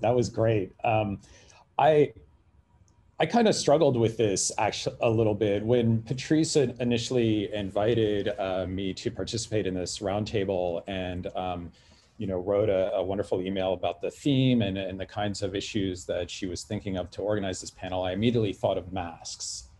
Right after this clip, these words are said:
And I thought of the masks that were, um, used on the battlefield in World War One, which were basically modified versions of masks used by firefighters. And I have a feeling Brian's gonna talk a little bit about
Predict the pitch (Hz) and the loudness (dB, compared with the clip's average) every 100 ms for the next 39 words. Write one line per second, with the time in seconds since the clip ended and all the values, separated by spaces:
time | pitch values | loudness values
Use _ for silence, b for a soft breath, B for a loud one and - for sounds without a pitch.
0 | b b b - 104 98 98 95 92 - | b b b -8 -2 0 0 0 -2 0
1 | 123 117 110 110 104 101 95 110 95 101 | 4 6 6 4 2 0 0 -2 -2 0
2 | 101 107 - - - 92 82 95 90 87 | 0 -2 -4 -8 -4 -4 -2 -4 -4 -4
3 | 90 92 87 90 98 98 95 87 85 95 | -4 -4 -6 -4 -2 -2 -4 -8 -6 0
4 | 101 95 - 98 95 87 90 92 87 90 | 2 0 -2 -2 -2 -6 -6 -4 -4 -6
5 | 82 82 98 110 120 127 B B B - | -6 -2 0 2 2 0 B B B -14
6 | 98 95 90 - - 101 98 98 92 107 | -4 -2 -2 -6 -6 -2 2 2 0 0
7 | 95 - 107 92 92 92 - 90 92 95 | -2 -2 -4 -2 -2 -2 -2 -4 -2 -4
8 | 92 95 90 92 - 90 92 95 87 90 | -2 -4 -4 -6 -4 -4 -2 -4 -2 -4
9 | - - - 101 95 - 82 78 - 98 | -6 -8 -6 -6 -6 -6 -10 -10 -2 2
10 | 113 117 131 127 131 131 117 - - - | 4 4 4 4 6 4 4 -2 -8 -8
11 | 90 90 95 95 110 98 87 85 87 - | -4 -2 -2 -2 -4 -4 -2 -4 -4 -8
12 | 92 - 92 95 95 90 85 82 85 | -12 -8 -8 -6 -6 -4 -6 -8 -10